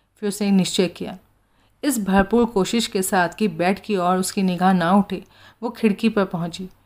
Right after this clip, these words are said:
और उसने उस पर भारी पर्दे खींच दिए।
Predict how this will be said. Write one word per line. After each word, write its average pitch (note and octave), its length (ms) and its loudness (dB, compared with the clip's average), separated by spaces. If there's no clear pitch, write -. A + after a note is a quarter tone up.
और F3 80 -8
उसने G3+ 280 0
उस A3 320 -2
पर F3+ 240 -4
भारी G3+ 360 0
पर्दे F#3 320 2
खींच - 380 -4
दिए। F#3 180 -12